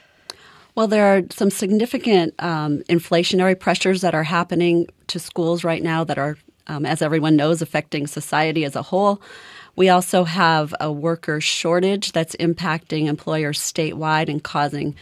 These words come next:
an increase in salaries. There are significant increases in health insurance costs. And added to that is the role that schools have taken on in helping students,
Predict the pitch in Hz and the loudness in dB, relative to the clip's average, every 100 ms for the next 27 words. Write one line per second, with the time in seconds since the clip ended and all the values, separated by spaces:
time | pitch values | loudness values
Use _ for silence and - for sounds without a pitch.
0 | - - 160 147 151 160 160 151 147 - | -20 -6 -2 0 0 -2 -4 -4 -4 -2
1 | 175 175 175 175 180 - - - - - | 0 2 2 2 0 -4 -18 -20 -20 -2
2 | 165 156 151 151 143 143 - 156 143 175 | 0 2 0 -2 -2 -6 -6 -6 -2 -2
3 | 180 185 170 - 165 156 - 160 - 156 | -2 -2 -4 -2 -4 -2 -2 -2 -2 -6
4 | - 151 135 143 139 160 170 190 - 196 | -6 -4 -4 -6 -4 -4 0 0 0 0
5 | 196 - - 202 226 - - - - - | -2 -4 0 0 0 -6 -12 -16 -20 -20
6 | - _ - 190 180 180 175 175 - 196 | -20 _ 0 4 6 4 2 0 2 2
7 | 196 196 220 190 175 175 - 170 160 156 | 2 0 -2 2 2 0 0 0 0 -4
8 | - - 175 165 170 170 160 123 - 170 | -10 -4 0 2 2 2 0 -4 -4 -2
9 | 165 175 151 180 151 156 156 156 147 156 | -2 -4 -6 -6 -4 -4 -2 -2 -2 -4
10 | - 143 - - 170 180 - | -4 -6 -4 -2 2 0 -2